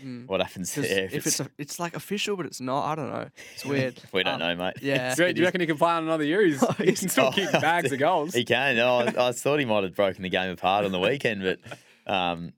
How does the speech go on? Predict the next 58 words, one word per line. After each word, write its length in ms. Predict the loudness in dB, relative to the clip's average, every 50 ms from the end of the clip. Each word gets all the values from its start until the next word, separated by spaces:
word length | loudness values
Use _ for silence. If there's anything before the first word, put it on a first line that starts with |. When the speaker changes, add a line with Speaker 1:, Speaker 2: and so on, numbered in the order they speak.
| _
Speaker 2:
yeah, 320 | -2 0 2 2 4 4 4
like, 140 | 2 2 0
he's 120 | -2 -2 0
still, 400 | 0 2 2 2 0 0 -4 -8 _
he's 160 | -6 -6 -4
still 320 | -2 -2 -2 -2 -2 -2 -4
a 160 | -8 -12 _
pretty 160 | -10 -8 -6
good 140 | -6 -8 -8
target 340 | -4 -2 -2 -2 -2 -4 -8
for 260 | -10 -10 -8 -6 -6
us. 100 | -6 -6 -6
Speaker 1:
Mm. 200 | -8 -10 -8 -8 -8 -8 -8
Speaker 3:
Yeah. 280 | -8 -6 -6 -4 -4 -4
Speaker 2:
Um, 280 | -6 -8 -10 -14 -18 -20 _ _ _ _ _ _ _
but 140 | -8 -6 -2
yeah, 220 | -2 0 0 0
he's, 300 | -2 -6 -10 -14 -14 -16 _ _
he's 240 | -12 -8 -8 -8 -6
getting 200 | -6 -6 -6 -6
on, 100 | -8 -10
the 80 | -10 -10
big 160 | -12 -12 -10
fella. 300 | -8 -8 -8 -8 -8 -12 _ -4
Speaker 1:
Well, 180 | -4 -2 -2 -2 -4
Speaker 2:
<laughs> 140 | -6 -6 -4
Speaker 1:
Hearn, 320 | -2 -2 0 -2 -2 -4
do 60 | -6 -8
you 40 | -8
reckon 160 | -8 -8 -8
he'll 280 | -8 -6 -6 -8 -10 -12 _ _ _ _
play 120 | -6 -4 -4
on? 200 | -2 -4 -6 -8 -12 _ _
'Cause 100 | -8 -4
I 120 | -2 0
reckon 200 | 0 0 0 -2
Speaker 2:
Um, 180 | -2 -4 -6 -8 -2
oh, 240 | 0 0 0 0 -4 -8 -16 _ _
there 120 | -14 -14
we 60 | -12 -10
go, 160 | -10 -4 -4 -2 -2 -4 -6 -10 -6
voice. 160 | -6 -2 0
How 300 | 0 -2 0 -2 -2 -2
long's 160 | 0 -2 -2 -4
it 60 | -4
been? 120 | -4 -6 -4
Can 80 | -6
we 60 | -8
cut 160 | -4 -4 -4 -2
that 160 | 0 0 0
out? 140 | 0 -2 -4
Speaker 1:
<laughs> 240 | -10 _ -20 -10 -6
Speaker 2:
Far 220 | -2 -2 0 0 0
out. 340 | 0 -2 -2 -6 -4 -4
Um, 420 | -2 -2 0 -2 -4 -4 -8 -10 -12 -16 _ _ _
it's 80 | _ -8
getting 180 | -6 -6 -6 -8
late. 220 | -8 -8 -8 -8